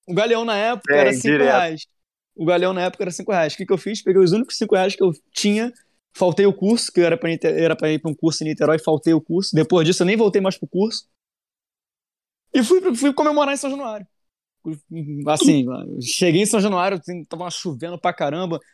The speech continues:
Speaker 1: Aí os jogadores chegaram logo depois. Pô, tá doido. E não me arrependo de ter gastado os únicos cinco reais que eu tinha pra ir ver
Speaker 2: A
Speaker 1: o Vasco
Speaker 2: pergunta
Speaker 1: lá,
Speaker 2: que fica,
Speaker 1: né?
Speaker 2: Luan, e a volta?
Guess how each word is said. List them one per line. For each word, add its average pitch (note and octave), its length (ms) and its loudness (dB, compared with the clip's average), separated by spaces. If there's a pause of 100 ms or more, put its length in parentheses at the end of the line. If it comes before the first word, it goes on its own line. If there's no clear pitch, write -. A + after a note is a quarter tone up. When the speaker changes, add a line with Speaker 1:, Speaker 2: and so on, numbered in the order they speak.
(140)
Speaker 1:
Aí D3+ 100 2
os C#3+ 60 4
jogadores E3+ 360 4
chegaram E3+ 400 2
logo E3 220 -2
depois. D#3+ 500 -2
Pô, F3+ 280 2
tá - 200 -14
doido. G3 320 0 (300)
E F#3 80 -4
não A3 100 2
me B3 120 0
arrependo A3+ 420 0
de F#3+ 100 -2
ter G#3 140 0
gastado G3+ 300 -2
os F3 140 -2
únicos A#3+ 260 -6
cinco A#3 180 -6
reais G3 220 -2
que - 60 -6
eu F#3+ 60 0
tinha E3 380 -6 (1300)
pra D#3+ 200 2
ir E3 100 4
ver D#3 80 2
Speaker 2:
A F3 60 6
Speaker 1:
o D#3 60 2
Vasco D#3+ 320 4
Speaker 2:
pergunta C3+ 200 -2
Speaker 1:
lá, A#2+ 60 -10
Speaker 2:
que G3 80 -8 (100)
fica, F#3+ 340 0
Speaker 1:
né? D3+ 40 2
Speaker 2:
Luan, C3 320 0 (160)
e G#3 100 2
a A3 100 2
volta? D#3 600 -2